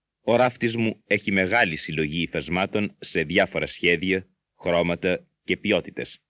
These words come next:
Θα διαλέξω λοιπόν ένα ύφασμα που να μ' αρέσει και θα το παραγγείλω. Ο ράφτης τότε θα μου πάρει τα μέτρα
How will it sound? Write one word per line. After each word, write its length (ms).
Θα 140
διαλέξω 500
λοιπόν 500
ένα 240
ύφασμα 560
που 120
να 120
μ' 60
αρέσει 540
και 140
θα 100
το 100
παραγγείλω. 640
Ο 180
ράφτης 440
τότε 580
θα 140
μου 140
πάρει 300
τα 140
μέτρα 520